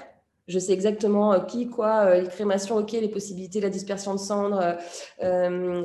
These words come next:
ah oui, le caveau, le cavurne, enfin voilà, euh, on sait exactement de quoi on parle. Du coup, on lève une angoisse, de l'incertitude.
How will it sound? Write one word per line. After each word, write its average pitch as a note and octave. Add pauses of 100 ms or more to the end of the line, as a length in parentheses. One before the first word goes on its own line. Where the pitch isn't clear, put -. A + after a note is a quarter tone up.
ah G#3
oui, A3
le G3+
caveau, G#3
le G#3
cavurne, G#3
enfin F3+
voilà, G3
euh, E3
on F3+
sait G3+
exactement G3+
de G3+
quoi G3+
on F3+
parle. A3+ (500)
Du G3+
coup, A3+
on A3
lève A#3
une A#3
angoisse, G3
de F#3
l'incertitude. G#3